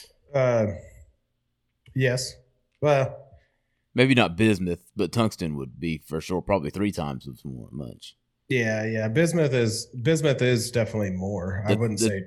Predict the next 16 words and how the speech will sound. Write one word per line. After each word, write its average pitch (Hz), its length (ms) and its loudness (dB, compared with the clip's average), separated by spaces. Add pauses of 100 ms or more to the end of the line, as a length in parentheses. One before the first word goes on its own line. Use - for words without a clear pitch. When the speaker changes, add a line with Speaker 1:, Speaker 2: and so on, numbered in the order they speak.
(240)
Speaker 2:
that's 127 220 2
a 110 60 2
Speaker 1:
twice, 101 240 6
Speaker 2:
mid 87 100 0
row. 85 180 0
Speaker 1:
but - 560 -8
Speaker 2:
A 90 40 -4
mid 80 260 -2
row. 69 320 -6 (1040)
Speaker 1:
Yeah, 98 320 -2 (120)
um, 98 420 -4 (720)
and 117 200 -4
so 107 500 -2 (140)
I 127 120 2
do, 127 340 2
like, 101 260 2